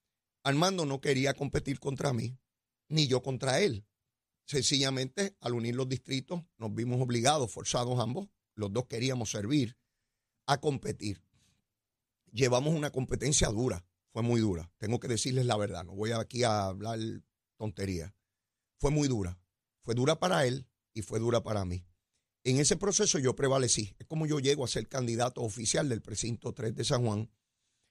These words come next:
Armando no prevaleció, sin embargo, Armando trabajó muy duro para que se lograra el triunfo, no solamente en el precinto, sino en la elección general. Desarrollamos una amistad inmensa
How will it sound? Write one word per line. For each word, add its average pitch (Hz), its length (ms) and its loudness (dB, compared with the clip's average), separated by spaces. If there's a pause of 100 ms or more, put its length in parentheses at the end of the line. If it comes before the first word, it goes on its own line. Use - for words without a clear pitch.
(140)
Armando 143 360 2
no 127 180 0
prevaleció, 135 680 0 (520)
sin - 200 0
embargo, 147 560 2 (340)
Armando 131 400 2
trabajó 120 320 2
muy 160 160 0
duro 131 400 -2 (400)
para 113 240 0
que 110 320 0
se 120 480 0
lograra 117 640 2 (360)
el 120 180 -4
triunfo, 127 540 -2
no 123 100 -2
solamente 127 420 0
en 127 100 -2
el 120 100 -4
precinto, 123 500 -4
sino 110 460 -6
en 110 160 -4
la 104 60 0
elección 107 540 -4
general. 101 480 0 (880)
Desarrollamos 151 760 2 (120)
una 151 160 -2
amistad 147 720 2
inmensa 135 720 -2